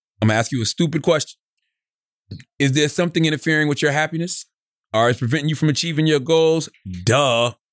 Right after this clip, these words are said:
It's called coronavirus. <laughs> Okay? Duh. It's called depression. Duh. It's called unemployment. I know, I know. We all going through a lot right now. BetterHelp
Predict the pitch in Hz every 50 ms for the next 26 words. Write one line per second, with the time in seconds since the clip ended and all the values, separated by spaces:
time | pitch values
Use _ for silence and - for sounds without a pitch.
0 | _ _ _ _ _ _ - - - - 131 131 120 - 131 131 135 139 139 123
1 | 117 107 90 78 - - - - - - _ - - - - 185 - - - 185
2 | - - 156 - - 156 147 139 135 135 - - - - 110 95 127 139 143 143
3 | 139 131 127 120 117 113 - - - - 117 110 - 156 131 127 123 104 107 -
4 | - 147 135 131 - - 107 90 _ - - _ 92 92 139 143 147 147 147 139
5 | 131 123 123 - - 143 127 127 123 127 127 127 120 110 - 147 139 131 120 113
6 | - 110 113 113 117 127 143 147 151 151 143 131 120 120 120 131 147 151 143 135
7 | 127 131 131 131 139 139 131 139 135 127 135 135 131 127 135 131 127 123 123 123
8 | 117 113 113 110 104 95 - - - - - 107 127 147 156 156 147 147 156 160
9 | 151 135